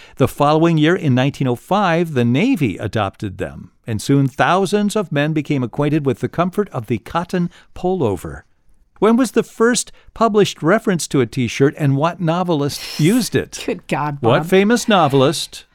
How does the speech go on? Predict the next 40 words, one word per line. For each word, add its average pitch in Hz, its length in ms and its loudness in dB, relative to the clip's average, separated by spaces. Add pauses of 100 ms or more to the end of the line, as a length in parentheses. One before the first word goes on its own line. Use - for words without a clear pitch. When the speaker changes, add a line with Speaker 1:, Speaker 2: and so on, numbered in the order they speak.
(100)
Speaker 1:
made 113 200 0
the 135 80 2
first 160 380 0
published 180 440 -2
reference 160 460 -2
to 135 180 0
a 262 60 0
T-shirt? 196 580 -4
Speaker 2:
Okay, 233 220 2
which 202 420 -4
one? 320 340 -2
Speaker 1:
He 139 80 -4
was 123 160 0
a 131 100 6
With 127 280 2
It 190 140 0
Jazz 147 400 2
Age 180 320 0
kind 185 200 -2
of 190 60 2
writer. 180 500 0 (840)
Speaker 2:
Who? 277 340 0 (420)
Speaker 1:
Well, 107 140 -2
who 196 160 -2
do 196 60 2
you 180 80 2
associate 170 420 2
with 151 80 -2
the 156 80 2
Jazz 147 400 -2
Age? 78 400 -8
Speaker 2:
Uh, 139 580 0 (300)
uh, 135 220 -4
what's 190 260 -6
his 202 160 -6
name? 208 520 -2
Um, 139 600 -6
Speaker 1:
That's 110 320 -4
the 131 140 2
guy. 117 580 0